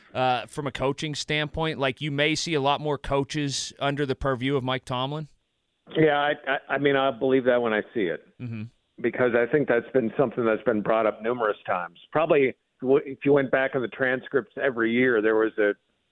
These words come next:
Speaker 2: conversation, "Hey, are you gonna hire more coaches?" And they haven't done it to the level of some of the other teams. So, uh, to say you're gonna look at it is one thing. Are they gonna actually do it is another.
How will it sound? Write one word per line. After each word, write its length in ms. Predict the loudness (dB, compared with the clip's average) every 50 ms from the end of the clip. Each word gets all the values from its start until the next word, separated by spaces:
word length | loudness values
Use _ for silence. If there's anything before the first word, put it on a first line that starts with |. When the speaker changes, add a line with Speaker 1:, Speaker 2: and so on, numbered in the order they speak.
| _ _ _ _ _ -10 -6
Speaker 2:
conversation, 580 | -4 -2 0 0 0 2 2 2 2 2 0 2
"Hey, 180 | 2 4 4
are 140 | 4 4 4
you 120 | 4 2
gonna 260 | 2 2 0 0 -4 -6 _ -10
hire 280 | -6 -2 -2 -2 0 0
more 200 | 0 0 0 0
coaches?" 420 | 2 2 2 2 2 0 -4 -2
And 120 | 0 2 2
they 120 | 2 2
haven't 420 | 2 2 0 0 0 -2 -2 0 0
done 180 | 0 2 2
it 100 | 0 -2 -2
to 100 | -2 0
the 80 | 2 4
level 340 | 6 6 4 4 4 2
of 60 | 0 2
some 160 | 0 -2 0 4
of 60 | 4
the 80 | 4
other 200 | 4 6 4 2
teams. 400 | 0 0 -2 -2 0 -2 -2 -6 -6 0
So, 360 | 2 4 6 6 4 4 2 _ _ _ _ _ _ _ _ _ _ _ _ -6
uh, 320 | -2 0 0 0 0 0 -2 -6 -10 -20 -20 _ _ _ _ _ -8 -8
to 80 | -4 2 2
say 100 | 4 4
you're 160 | 4 4 4
gonna 160 | 4 4 4
look 220 | 4 4 4 4 2
at 180 | 2 4 2
it 100 | 2 0
is 120 | -2 -4 -2
one 240 | 0 0 0 0
thing. 420 | 0 0 2 2 2 -2 -6 -8 -12 _ _ _ _ _ -4
Are 160 | 0 0 2
they 100 | 2 2
gonna 180 | 2 2 0 0
actually 340 | 0 -2 -4 -4 -4 -6 -4
do 240 | 0 2 4 4 4
it 160 | 2 0 -6 _ -10
is 120 | -8 -4 -2
another. 520 | -2 0 0 2 2 2 0 -2 -6 -12